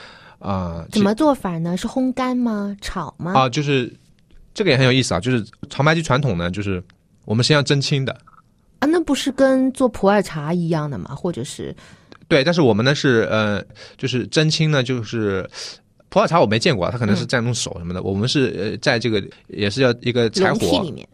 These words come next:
Speaker 2: 笼屉里，对，
Speaker 1: 嗯。
Speaker 2: 有个专门的一个，一个杭白菊的一个竹的一个笼屉，然后再柴火灶，
Speaker 1: 嗯。
Speaker 2: 呃，我们用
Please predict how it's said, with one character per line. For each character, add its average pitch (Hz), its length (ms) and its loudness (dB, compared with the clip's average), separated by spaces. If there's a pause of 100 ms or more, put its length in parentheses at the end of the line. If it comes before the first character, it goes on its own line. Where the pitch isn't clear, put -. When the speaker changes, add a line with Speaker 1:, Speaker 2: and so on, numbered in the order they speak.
Speaker 2:
笼 127 180 2
屉 180 160 2
里， - 100 -4
对， 95 280 0
Speaker 1:
嗯。 160 180 -8
Speaker 2:
有 113 80 0
个 123 60 0
专 180 160 4
门 160 100 4
的 135 140 4
一 113 80 2
个， 110 160 6
一 107 80 0
个 104 200 0 (400)
杭 - 140 -10
白 120 100 2
菊 117 100 -2
的 110 140 0
一 110 80 -4
个 104 200 0
竹 98 260 -6
的 110 140 2
一 98 80 -2
个 98 160 -2
笼 101 200 -6
屉， - 140 -4
然 95 120 0
后 104 200 -2
再 98 260 -2 (120)
柴 - 180 -2
火 107 160 -2
灶， 101 260 0 (440)
Speaker 1:
嗯。 92 100 -8
Speaker 2:
呃， 87 60 -6
我 95 40 -4
们 110 140 0
用 113 180 -2